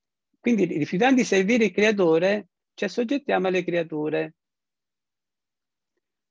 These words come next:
Eh, so se vi ricordate, <clears throat> quando,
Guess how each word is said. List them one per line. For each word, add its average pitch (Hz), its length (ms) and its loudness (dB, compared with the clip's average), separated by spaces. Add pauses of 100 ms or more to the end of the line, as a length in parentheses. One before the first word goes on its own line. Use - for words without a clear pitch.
(320)
Eh, 143 680 -12 (1700)
so 165 160 -4
se 143 200 -4
vi 131 80 -6
ricordate, 139 960 -2 (140)
<clears throat> - 1700 -20
quando, 156 760 0